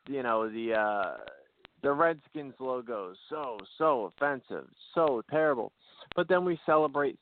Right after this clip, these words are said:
Thanksgiving, which, you know, Thanksgiving, Columbus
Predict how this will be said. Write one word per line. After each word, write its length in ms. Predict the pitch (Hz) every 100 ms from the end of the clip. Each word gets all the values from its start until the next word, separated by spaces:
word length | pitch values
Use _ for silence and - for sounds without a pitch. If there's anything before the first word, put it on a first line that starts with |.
| _
Thanksgiving, 880 | 139 151 147 - _ 139 165 135 101 -
which, 260 | 90 113 - - 85 78 101 107
you 120 | 151
know, 240 | 143 139 127
Thanksgiving, 840 | 160 170 165 _ 120 113 107 101 92
Columbus 500 | - 120 143 135 110